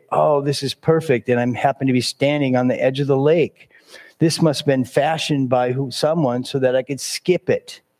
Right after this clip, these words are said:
Just hypothetical, okay? But you take the rock and you skip it, and the idea is the rock would skip and skip and skip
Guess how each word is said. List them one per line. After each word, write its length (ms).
Just 200
hypothetical, 760
okay? 420
But 420
you 120
take 280
the 100
rock 380
and 140
you 100
skip 400
it, 160
and 160
the 80
idea 400
is 220
the 120
rock 300
would 160
skip 560
and 140
skip 540
and 120
skip 520